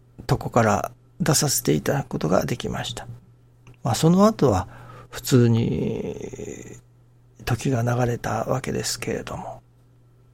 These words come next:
その中でまた、あー、新中記念の時にでも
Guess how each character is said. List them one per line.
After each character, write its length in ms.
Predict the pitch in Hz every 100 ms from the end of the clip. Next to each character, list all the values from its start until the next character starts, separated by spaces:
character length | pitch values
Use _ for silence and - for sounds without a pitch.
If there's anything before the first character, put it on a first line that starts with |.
| _ - - - - - - - - _ _ -
そ 140 | -
の 160 | 190 202
中 320 | 208 214 147
で 200 | 135 131
ま 160 | 143 139
た、 680 | 180 190 - 180 175 175
あ 40 | 165
ー、 20 |
新 280 | 160 165 170
中 240 | - 170
記 120 | 151
念 220 | 175 180 147
の 140 | 139
時 280 | 151 143 165
に 140 | 165
で 140 | 165 185
も 300 | 160 -